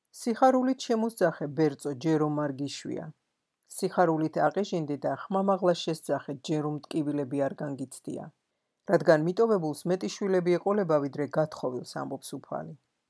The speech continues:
გააფართოვე შენი კარვის ადგილი და შენი საცხოვრებლის ფარდები დაჭიმე.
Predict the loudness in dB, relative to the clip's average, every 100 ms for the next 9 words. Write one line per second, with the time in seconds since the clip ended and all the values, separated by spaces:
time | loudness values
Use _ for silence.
0 | _ _ _ _ 0 4 4 6 4 2
1 | 0 -2 -4 -2 0 4 4 2 0 0
2 | 2 -4 -4 -6 -8 -4 -2 -2 0 -2
3 | 0 -2 0 -2 -4 -4 0 2 2 -4
4 | -4 -2 -4 -6 -14 -12